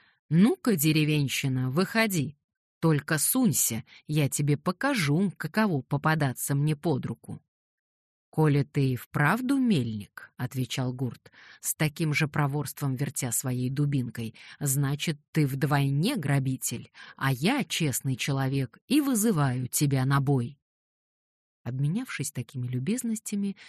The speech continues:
противники сошлись и в течение нескольких минут с одинаковой силой и храбростью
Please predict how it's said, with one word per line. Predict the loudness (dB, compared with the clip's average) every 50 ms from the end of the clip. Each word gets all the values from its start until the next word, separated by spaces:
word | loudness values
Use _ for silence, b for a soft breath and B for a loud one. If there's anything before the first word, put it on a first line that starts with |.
| B B B
противники | -2 0 0 0 0 -2 -2 -2 -4 -4 -4 -4
сошлись | -6 -4 -4 -6 -8 -6 -6 -4 -4 -4 -4 -6 -8 -8 -8
и | -10
в | -10 -8
течение | -8 -8 -6 -4 -4 -4 -2 -2 -2 -2 -2
нескольких | -2 -2 -2 -2 -2 -4 -6 -6 -8 -8 -8 -12 _ -10 -10 -10 -10 -8
минут | -4 -2 0 0 0 0 -2 -2 -4 -6 -8
с | -6 -6
одинаковой | -6 -4 -2 -2 -2 -2 -2 -4 -6 -6 -6 -6 -6
силой | -6 -6 -4 -2 -2 -4 -4 -4 -8
и |
храбростью | -12 -12 -6 -4 -2 -2 0 0 -2 -2 -4 -4 -4 -6 -6 -6 -6 -8